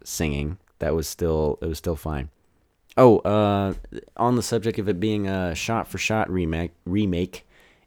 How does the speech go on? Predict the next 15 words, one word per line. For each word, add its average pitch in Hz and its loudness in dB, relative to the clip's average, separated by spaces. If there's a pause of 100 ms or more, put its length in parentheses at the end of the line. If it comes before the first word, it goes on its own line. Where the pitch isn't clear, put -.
it - 2 (540)
had, 117 0
uh, 90 -2 (420)
at 127 2
the 120 6
end 107 4
when 92 2
he, 90 -2 (240)
okay, 69 -10 (100)
uh, 71 -10 (340)
I - -2
already 101 6
said - -8
spoilers. - -8 (720)
He 107 2